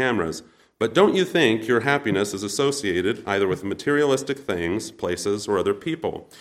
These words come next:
The truth is, we're looking for our happiness in the outside world, and we don't even understand the actual meaning of true happiness." And this is what she says. She says, "True happiness is happiness inside of you.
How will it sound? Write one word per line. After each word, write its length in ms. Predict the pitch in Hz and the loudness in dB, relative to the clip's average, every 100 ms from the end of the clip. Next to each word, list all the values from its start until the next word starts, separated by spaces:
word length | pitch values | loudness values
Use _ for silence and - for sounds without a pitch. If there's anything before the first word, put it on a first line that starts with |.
| - - | -14 -4
The 100 | 104 | -2
truth 300 | 156 160 170 | 2 2 4
is, 200 | 160 120 | 2 4
we're 80 | |
looking 300 | 113 127 131 | 2 2 0
for 160 | 107 107 | 0 2
our 80 | 98 | 2
happiness 500 | 139 165 127 107 107 | 0 0 0 0 0
in 80 | 104 | 0
the 80 | |
outside 460 | 113 110 - 110 98 | 2 2 0 0 2
world, 320 | 135 151 123 | 2 4 4
and 100 | 123 | 2
we 80 | 127 | 2
don't 180 | 131 131 | 2 2
even 160 | 131 | 2
understand 600 | 135 131 131 151 156 135 131 | 2 0 0 2 4 2 0
the 120 | 123 | -2
actual 280 | 127 - 127 | -2 -2 -2
meaning 300 | 101 95 104 | 0 0 -2
of 100 | 104 | -6
true 220 | 87 90 | -8 -4
happiness." 600 | 139 170 113 73 73 - _ - _ | -4 -4 -6 -8 -10 -18 _ -20 _
And 80 | 135 | -2
this 160 | 151 143 | -2 -2
is 100 | 147 | -2
what 120 | 135 | -2
she 120 | 139 | -2
says. 260 | 131 151 117 | 0 0 0
She 100 | 110 | -2
says, 240 | 117 117 | -4 -4
"True 300 | - 190 196 | -4 -2 0
happiness 680 | 170 160 127 87 90 104 - - _ - | 4 4 4 0 0 -2 -8 -18 _ -6
is 140 | 107 | -4
happiness 520 | - 151 156 156 147 135 | 0 0 2 2 2 0
inside 380 | 123 143 135 | -2 2 4
of 120 | 92 80 | 2 -2
you. 200 | 76 | -6